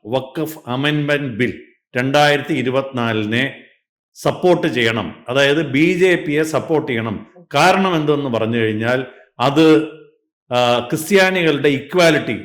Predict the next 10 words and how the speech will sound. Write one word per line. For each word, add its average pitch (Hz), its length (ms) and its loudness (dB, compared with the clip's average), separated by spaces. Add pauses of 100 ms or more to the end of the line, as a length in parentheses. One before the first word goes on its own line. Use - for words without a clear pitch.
(100)
അല്ലെങ്കിൽ 143 400 -4 (100)
ഒരു 139 300 -2
ഇക്വാലിറ്റിയുടെ 190 720 2
ബേസിസിൽ 120 520 -2 (600)
തുല്യത, 180 440 4 (500)
ഫെയർനെസ് 165 680 2 (220)
and 156 120 -4 (300)
ഒരു 156 140 4
ഇൻസ്റ്റിറ്റ്യൂഷണൽ 180 760 2
പാരിറ്റി, 156 640 0